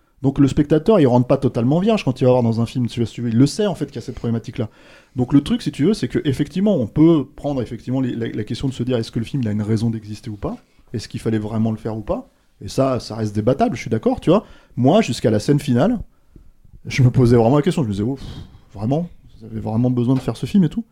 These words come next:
Et en fait, effectivement, j'ai, j'ai, comme toi, hein, je me faisais un peu chier, hein, au bout d'un moment, j'étais en train de me dire, bon, bah, euh, c'est, c'est, enfin, voilà, tu vois, c'est brinque-ballant, euh, il y a des, il y a des, il y a du plaisir ici et là, mais bon, globalement, c'est, voilà, tu vois.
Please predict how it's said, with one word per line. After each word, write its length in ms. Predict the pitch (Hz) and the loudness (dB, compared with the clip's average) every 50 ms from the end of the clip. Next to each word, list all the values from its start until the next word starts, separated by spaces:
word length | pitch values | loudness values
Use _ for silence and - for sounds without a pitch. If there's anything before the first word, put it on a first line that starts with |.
| _ _ _ _ _ _ - | _ _ _ _ _ _ -12
Et 60 | - | -8
en 40 | 104 | -6
fait, 200 | - 175 175 175 | -4 -4 -4 -6
effectivement, 520 | 127 - - 101 - - 110 113 113 - _ - | -8 -10 -12 -14 -10 -8 -8 -8 -8 -10 _ -18
j'ai, 180 | - 104 110 - | -16 -14 -12 -10
j'ai, 340 | 131 104 101 104 - - 117 | -10 -10 -10 -10 -10 -10 -6
comme 160 | - 123 131 | -2 -2 -2
toi, 180 | 147 - 269 233 | 0 0 -2 -2
hein, 20 | 156 | -2
je 80 | 135 | -2
me 80 | 110 101 | -4 -4
faisais 160 | 95 98 104 | -4 -4 -4
un 60 | 98 | -4
peu 100 | - 127 | -2 -4
chier, 300 | 123 - - 208 226 220 | -6 -4 -4 -4 -2 -2
hein, 80 | 208 190 | -2 -2
au 60 | 156 | -2
bout 120 | 120 113 | -2 0
d'un 60 | 107 107 | 0 0
moment, 160 | 104 117 127 | 0 -2 -2
j'étais 160 | 123 - - | -4 -6 -8
en 60 | 113 | -8
train 120 | - - 104 | -8 -8 -8
de 60 | 98 | -6
me 60 | 113 | -6
dire, 100 | 127 120 | -6 -6
bon, 140 | 110 117 110 | -6 -8 -8
bah, 300 | 104 98 98 98 98 - _ _ _ _ _ _ _ - - - _ _ _ _ _ _ _ _ _ - 107 | -10 -10 -12 -14 -16 -18 _ _ _ _ _ _ _ -20 -20 -20 _ _ _ _ _ _ _ _ _ -8 -6
euh, 180 | 98 95 95 | -4 -4 -4
c'est, 220 | 87 - - - 101 | -4 -6 -8 -12 -10
c'est, 220 | - - 110 - - - | -10 -8 -10 -10 -8 -6
enfin, 140 | - 107 104 | -4 -4 0
voilà, 340 | 104 131 135 113 104 104 110 - | 2 2 2 2 2 0 -6 -10
tu 100 | - - | -8 -4
vois, 160 | 107 107 113 | 0 0 0
c'est 140 | 113 - 113 | 0 -2 -6
brinque-ballant, 840 | 104 104 110 113 113 113 110 117 120 123 135 143 147 151 147 131 113 | -2 2 2 4 4 6 6 6 6 6 6 4 4 4 4 4 6
euh, 140 | 107 107 | 6 6
il 60 | 107 107 | 6 6
y 40 | |
a 40 | 110 | 4
des, 100 | 107 113 | 6 6
il 120 | 113 127 120 | 4 4 4
y 40 | 110 | 2
a 40 | 107 | 4
des, 140 | 110 117 | 4 4
il 100 | 120 127 | 2 4
y 40 | 120 | 2
a 40 | 120 | 0
du 100 | 107 110 | -2 -4
plaisir 340 | - - 120 117 113 123 120 | -8 -4 -2 0 2 2 2
ici 260 | 120 113 - - 123 | 0 0 0 0 0
et 20 | 117 | 0
là, 140 | 131 147 156 | 2 2 2
mais 160 | 147 117 110 | 2 2 2
bon, 240 | 107 113 120 117 113 | 4 4 2 2 2
globalement, 480 | 107 113 117 113 113 113 120 123 123 | 2 2 4 4 4 4 4 2 0
c'est, 120 | - - 107 | -2 -2 -2
voilà, 380 | 98 101 107 127 160 202 190 175 | 0 2 2 2 2 0 -2 -2
tu 80 | - 127 | 0 2
vois. 200 | 123 160 190 | 2 2 0